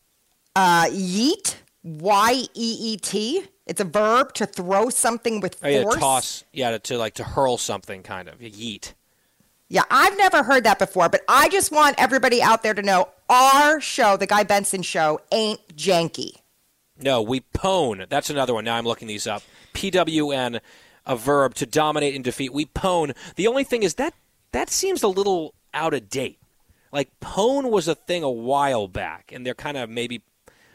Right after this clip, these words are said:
Speaker 2: playing some catch-up. Is Luke, did they add Luke,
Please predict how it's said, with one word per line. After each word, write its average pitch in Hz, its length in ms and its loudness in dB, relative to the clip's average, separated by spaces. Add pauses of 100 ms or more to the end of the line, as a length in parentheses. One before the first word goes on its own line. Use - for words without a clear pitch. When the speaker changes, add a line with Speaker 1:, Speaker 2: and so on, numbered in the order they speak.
(140)
Speaker 2:
playing 143 280 -4
some 123 200 -8
catch-up. 143 560 -4 (240)
Is 175 200 0
Luke, 135 720 0 (260)
did 180 100 -8
they 208 160 0
add 233 240 -2
Luke, 190 400 2